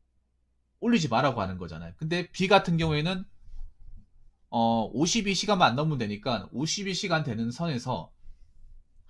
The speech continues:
되는 선에서 초과를 찍되 오십이 시간 넘을 것 같으면 그냥, "야, 그냥 가버려." 이렇게 얘기하는 거잖아요. 음, 당연히 사람들 같은 B를 갖고 싶겠죠.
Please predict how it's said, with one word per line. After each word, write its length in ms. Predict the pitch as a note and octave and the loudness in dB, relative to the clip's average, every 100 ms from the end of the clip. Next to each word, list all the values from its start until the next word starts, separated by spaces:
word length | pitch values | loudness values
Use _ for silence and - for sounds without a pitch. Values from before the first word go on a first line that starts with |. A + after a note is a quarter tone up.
| - _ _ _ _ | -20 _ _ _ _
되는 240 | A#2 B2 | -6 -2
선에서 560 | C3 D3 A#2 E3+ F#3+ - - - - - - - - _ _ _ _ | -2 -2 -2 -2 -2 -6 -20 -20 -20 -20 -20 -20 -20 _ _ _ _
초과를 320 | - G3+ F#3 C3 | -4 4 4 4
찍되 480 | - - A#2+ D#3 - | -4 -2 -2 -4 -6
오십이 320 | B2+ D#3 F#3+ | -4 -2 -2
시간 160 | F#3+ D#3 | 0 2
넘을 240 | D#3 F3+ | 0 0
것 80 | E3 | 4
같으면 340 | D3 D3 C#3 B2+ | 4 2 -6 -2
그냥, 320 | D3+ B2 F#2 - | -2 -4 -6 -6
"야, 200 | G#2+ G#2 _ _ _ _ | -6 -6 _ _ _ _
그냥 160 | D#3 C#3 | -6 -4
가버려." 460 | A#2+ B2 A#2+ D#2 - - - - | -2 0 0 -4 -12 -20 -20 -8
이렇게 320 | G3+ A3+ F3+ | 0 0 0
얘기하는 260 | A2+ G#2+ G2 | -4 -4 -6
거잖아요. 400 | F2 D#2 C#2+ - _ _ - _ _ _ _ - - - - - - _ _ - | -10 -12 -16 -20 _ _ -20 _ _ _ _ -20 -20 -20 -20 -20 -20 _ _ -16
음, 460 | G2 F2 E2 E2 E2 D#2 B1+ - - _ - - _ _ | -14 -12 -12 -14 -16 -18 -20 -20 -20 _ -20 -20 _ _
당연히 680 | - A3 A#3 B3+ B3 G#3+ F#3 | -4 0 2 4 4 6 4
사람들 400 | E3+ A3+ A#3+ A3+ | 4 4 4 6
같은 280 | G3 F#3+ E3+ | 4 4 -2
B를 280 | - F#3 F3+ | 0 0 0
갖고 240 | G#2 G#2+ | -2 -6
싶겠죠. 580 | A#2 - G#2 - D#2+ | -8 -6 -8 -8 -14